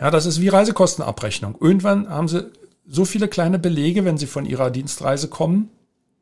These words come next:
ähm, gerade Auslandsreise, ähm, und dann viel Spaß. Ja, denken Sie nur mal dran, äh, wenn Sie durch verschiedene Länder gereist sind,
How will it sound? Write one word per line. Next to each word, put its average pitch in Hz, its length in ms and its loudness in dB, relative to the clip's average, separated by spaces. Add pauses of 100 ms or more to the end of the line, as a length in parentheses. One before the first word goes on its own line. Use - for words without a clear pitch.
(800)
ähm, 135 400 2
gerade 131 240 2
Auslandsreise, 151 880 2 (380)
ähm, 139 680 -2
und 127 140 -6
dann 139 120 2
viel 165 160 -2
Spaß. - 520 -4 (180)
Ja, 139 120 -2
denken 143 220 0
Sie 151 100 0
nur 160 100 0
mal 160 140 2
dran, 147 340 0
äh, - 220 -12
wenn 139 260 -4
Sie 147 100 -4
durch 139 240 0
verschiedene 175 440 2
Länder 190 300 4
gereist 110 420 -2
sind, 180 280 0